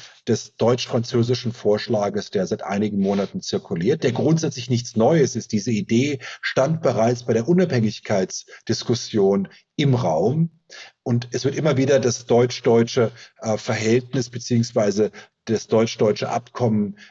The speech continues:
zwischen der B R D und der D D R als Modell angegeben. Das heißt, beide Staaten haben nicht anerkannt, dass es den anderen Staat gibt als Staat.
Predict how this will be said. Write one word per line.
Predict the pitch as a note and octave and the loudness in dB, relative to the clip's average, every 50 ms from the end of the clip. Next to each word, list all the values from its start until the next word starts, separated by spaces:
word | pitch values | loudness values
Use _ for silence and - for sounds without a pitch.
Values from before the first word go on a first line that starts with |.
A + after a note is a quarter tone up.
| _ _ | _ _
zwischen | - - A#2+ - - | -6 -6 -4 -2 0
der | A2 G#2 | 0 0
B | F2 F#2+ G#2+ G#2+ | 0 2 0 0
R | G2+ F#2+ | 0 0
D | E2+ G#2+ G#2 G#2 | 0 0 0 0
und | F2+ | 0
der | G2+ | -2
D | F2+ F#2+ F#2 | 0 0 -2
D | E2+ F#2+ | -2 -2
R | F2 D#2 E2 G2 A2 B2 B2+ B2+ | -4 -2 -2 -2 -2 -2 -2 -4
als | - - - - - | -8 -10 -10 -6 -4
Modell | G#2 F2+ - F#2+ G#2+ G#2+ | -4 -2 -2 -2 -2 -2
angegeben. | A2+ B2 C3 C3+ A#2 B2 B2+ C3+ C#3 C#3+ C#3 B2+ - - - - | -4 -2 -2 -4 -2 -2 -2 -2 -2 -2 -6 -10 -12 -18 -20 -16
Das | - - - | -10 -4 -2
heißt, | B2+ G#2+ - - | -2 -2 -2 -2
beide | - G#2 A2+ B2+ C#3 | -2 0 0 0 0
Staaten | B2 - - B2+ A#2 A#2+ A#2+ A#2+ A#2 | -2 -2 0 0 0 0 0 0 0
haben | A2 A2 | 2 2
nicht | B2+ C#3 - - - | 2 0 0 -4 -4
anerkannt, | - A#2+ B2 B2 B2 - - A2+ G#2+ A2+ | -2 0 0 0 0 0 -4 -4 -2 -2
dass | G#2 | -4
es | - | -4
den | - - | -6 -10
anderen | A2+ - G#2 G#2 G2+ | -6 -4 -4 -4 -4
Staat | - - - G2 - E3 - - | -4 -4 -6 -6 -6 -6 -10 -6
gibt | - D3+ F#3 F#3 - - - - _ - | -2 -2 -2 -2 -4 -18 -20 -20 _ -6
als | - E3 - - | -6 -6 -6 -6
Staat. | - - A2 G#2 B2 D#3+ E3+ - | -4 -2 0 0 2 0 -2 -4